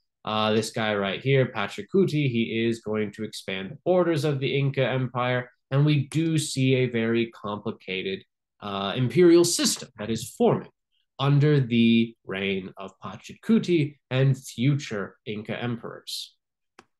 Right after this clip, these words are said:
So let's look at how, uh, the Inca will govern their society.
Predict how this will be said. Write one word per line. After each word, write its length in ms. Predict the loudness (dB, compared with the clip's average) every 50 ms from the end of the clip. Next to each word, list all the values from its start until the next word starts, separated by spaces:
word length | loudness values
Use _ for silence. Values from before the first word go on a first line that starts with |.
| _ _ _ _ _ _ _ _ _ _ _ _ _ _ _ _ _ _ _ _ _ _ -4
So 120 | 0 2
let's 180 | 2 2 2 0
look 160 | 0 2 2
at 80 | 0 0
how, 720 | 0 0 2 4 4 6 6 6 6 4 4 0 -4 _ -4
uh, 280 | -2 0 2 2 2
the 160 | 2 2 2
Inca 220 | 2 2 2 2 2
will 280 | 2 2 2 0 0
govern 380 | -2 -2 -4 -2 -2 -4 -4 -4
their 160 | -4 -6 -8
society. 760 | -10 -12 -12 -10 -8 -6 -6 -6 -6 -6 -8 -10 -12 -16 -18